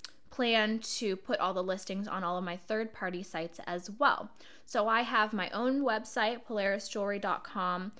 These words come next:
and then within that I have a wholesale page, but I also sell on fair dot com, which is a wholesale-facing platform, bulletin dot com,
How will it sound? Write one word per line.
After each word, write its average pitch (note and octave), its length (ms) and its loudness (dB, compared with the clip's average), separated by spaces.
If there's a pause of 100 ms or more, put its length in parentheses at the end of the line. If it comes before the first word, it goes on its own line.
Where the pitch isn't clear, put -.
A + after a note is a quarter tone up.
(240)
and G3+ 160 2
then F#3 140 -2
within G#3 400 0
that G3 160 4
I F#3 80 0
have F#3 160 -6
a - 20 -4
wholesale F#3 440 -2
page, F3 460 -2 (240)
but F#3+ 140 2
I F#3+ 80 2
also D4+ 400 2
sell G3 720 2 (120)
on F#3 320 0
fair G#3 300 2
dot A#3 220 -2
com, B3+ 400 0
which A3 160 -6
is G#3 100 -8
a G3+ 40 -2
wholesale-facing G#3 1160 -2
platform, A3+ 600 -2 (880)
bulletin A3 500 2
dot A#3 240 4
com, B3 400 0